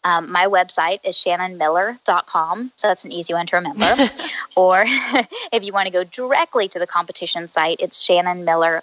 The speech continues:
Speaker 1: gold cup dot com. And we take all levels, um, U S A G athletes, and we're also opening it up to A A U athletes.
Speaker 2: Very cool. I may have to come over and just do some, some, uh,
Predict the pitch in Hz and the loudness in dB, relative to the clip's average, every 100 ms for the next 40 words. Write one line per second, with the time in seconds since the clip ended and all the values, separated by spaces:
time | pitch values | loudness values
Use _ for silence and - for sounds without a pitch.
0 | 196 170 165 165 - 156 - - _ 170 | 0 2 2 0 -2 -2 -2 -10 _ -2
1 | - 180 165 160 180 247 180 180 185 180 | 0 0 0 0 -6 -4 -2 0 0 2
2 | 180 - - - - - 185 190 196 180 | 2 -2 -16 -16 -16 -2 0 2 2 2
3 | 220 277 311 - - _ 196 185 175 175 | 2 0 0 -6 -12 _ -6 -4 -6 -10
4 | 185 196 196 185 185 180 - 180 170 175 | -12 -2 2 2 2 0 0 0 0 0
5 | - 180 190 - 180 175 175 180 - 180 | -2 -2 -4 -4 -2 -2 -2 0 0 0
6 | 190 - 175 180 180 180 - - 185 185 | 0 0 0 -2 -2 -2 0 0 0 2
7 | 165 196 196 277 226 160 - - - - | 2 2 2 2 2 -2 -14 -12 -6 -6
8 | - _ _ _ _ _ 220 233 165 170 | -8 _ _ _ _ _ -4 -2 -2 -2
9 | 196 - 220 170 - 165 170 185 220 226 | -4 -2 2 4 4 2 4 4 4 0
10 | 185 175 170 165 - 165 160 156 160 165 | 0 0 2 -2 -4 -12 -8 -2 -2 0
11 | 175 165 - 160 151 147 - - 147 - | 0 0 0 -4 -6 -6 -6 -8 -10 -8
12 | 156 151 156 _ _ _ _ - - 165 | -8 -10 -18 _ _ _ _ -14 -4 -2
13 | 156 151 151 | -2 -2 -4